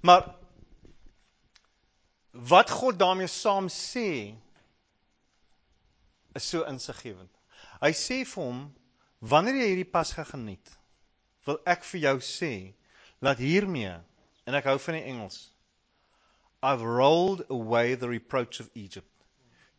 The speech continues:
Die skanne en die beskaamdheid wat met Egipte en alles wat daarmee gepaard gaan, saamgekom het, daai baggage,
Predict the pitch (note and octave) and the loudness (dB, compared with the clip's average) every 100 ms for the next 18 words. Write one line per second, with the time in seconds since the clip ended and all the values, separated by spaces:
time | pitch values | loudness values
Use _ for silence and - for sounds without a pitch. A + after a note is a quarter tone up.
0 | - C#3 - - - F3+ C3+ F2+ - - | -12 -8 -6 -6 -2 -2 -2 -8 -14 -20
1 | _ - - - - - - _ - - | _ -20 -20 -20 -20 -20 -20 _ -20 -20
2 | _ _ _ _ _ _ - - - D#3 | _ _ _ _ _ _ -20 -16 -4 -4
3 | D#3 D3+ C3+ - _ _ _ _ _ _ | 0 -2 -4 -8 _ _ _ _ _ _
4 | B2+ D3+ - - G3+ G#3 G#3 G3+ A2+ - | -4 -4 -4 -2 2 4 4 0 -2 -2
5 | - _ _ _ _ _ _ _ _ _ | -14 _ _ _ _ _ _ _ _ _
6 | _ _ _ _ _ _ A#2 D3+ C3+ C3 | _ _ _ _ _ _ 4 4 2 -6
7 | C#3 E3 E3+ - - _ _ _ _ _ | 0 2 0 -6 -20 _ _ _ _ _
8 | D3 - F#3+ F#3 - C#3+ A#2 G#2 _ _ | -12 -4 -2 -4 -2 0 0 -6 _ _
9 | _ _ C#3 - E3 E3+ - C#3+ C#3 C#3 | _ _ -18 -6 -2 -2 -2 -2 0 -2
10 | - D3 C3+ - A#2 - _ - - F#3 | -4 0 0 -2 -14 -14 _ -14 2 4
11 | F3+ D3+ D3 C#3+ A#2+ D3 D3+ A#2 D3 C#3+ | 4 0 -8 0 6 6 8 6 6 6
12 | A2+ - - | -4 -10 -20